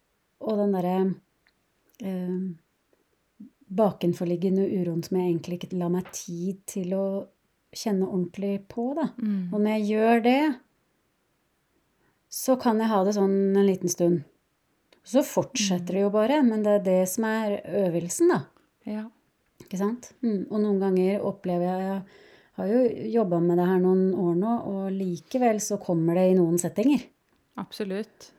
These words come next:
Speaker 2: Kommer aldri
Speaker 1: Ja.
Speaker 2: til å ta slutt, det, vil jeg
Speaker 1: Nei.
Speaker 2: tro.
Speaker 1: Men nå, nå kan jeg, nå kan jeg kjenne at ja, der kommer det, og det er ubehagelig, og jeg kan ha det sånn litt.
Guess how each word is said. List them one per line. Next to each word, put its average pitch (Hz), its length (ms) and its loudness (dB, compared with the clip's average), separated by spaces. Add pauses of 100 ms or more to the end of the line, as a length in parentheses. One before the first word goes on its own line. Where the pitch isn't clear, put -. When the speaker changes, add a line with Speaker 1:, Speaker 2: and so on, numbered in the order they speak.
(420)
Speaker 2:
Kommer 185 360 -6
aldri 180 180 -4
Speaker 1:
Ja. 180 40 -4
Speaker 2:
til 196 140 -10
å - 40 -20
ta 226 80 -6
slutt, - 320 -12
det, 202 200 -6 (1040)
vil 196 100 -6
jeg 208 100 0
Speaker 1:
Nei. 196 60 -4
Speaker 2:
tro. 240 200 -4 (500)
Speaker 1:
Men 226 120 0
nå, 214 200 -2 (340)
nå 226 280 -2
kan 208 220 2
jeg, 196 420 4 (760)
nå 208 100 -4
kan 202 180 2
jeg 196 1040 2
kjenne 196 400 2
at 190 100 -2
ja, 196 160 2
der 196 320 0
kommer 190 280 -2
det, 214 420 2
og 208 280 -4
det 196 120 0
er 196 500 -4 (100)
ubehagelig, 180 580 -4 (560)
og 214 160 2
jeg 208 160 6
kan 220 120 -4
ha 180 120 -2
det 175 100 -2
sånn 202 200 0
litt. - 460 -6